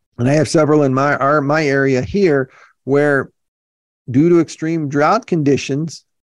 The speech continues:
you can be, of course, able to, uh, take, uh, deferral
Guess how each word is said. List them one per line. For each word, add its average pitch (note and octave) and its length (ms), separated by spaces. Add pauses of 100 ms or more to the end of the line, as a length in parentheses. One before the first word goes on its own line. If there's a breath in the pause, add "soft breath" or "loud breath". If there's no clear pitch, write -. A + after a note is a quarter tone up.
(260)
you C#3 200
can C#3+ 240
be, C#3 320 (300)
of A2+ 160
course, B2 480 (440 soft breath)
able C3+ 340
to, B2+ 580
uh, D#2 280
take, C3 440 (140)
uh, - 300 (460)
deferral C3 640